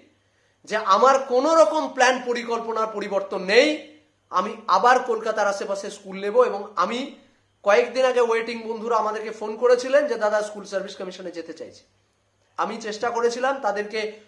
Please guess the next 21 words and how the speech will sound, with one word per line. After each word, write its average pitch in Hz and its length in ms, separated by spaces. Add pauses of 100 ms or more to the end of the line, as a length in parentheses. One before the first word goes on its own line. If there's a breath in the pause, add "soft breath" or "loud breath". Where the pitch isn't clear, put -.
(140)
সর্বতোভাবে 226 800
সহযোগিতা 208 540
করে 208 240
স্কুল 196 220
সার্ভিস 180 320
কমিশন 165 380
পর্যন্ত 165 340 (460 loud breath)
পৌঁছানোর 233 480
ব্যবস্থা 151 380
করতে। - 320 (1900)
এবং 196 180 (320)
যত 196 280
রকমভাবে 294 640 (1500)
কলকাতার 254 560
বুকে 240 300
কোনো 262 360
রকম 294 300
কোনো 262 220
সহযোগিতার 226 680
প্রয়োজন 202 320
হবে, 180 260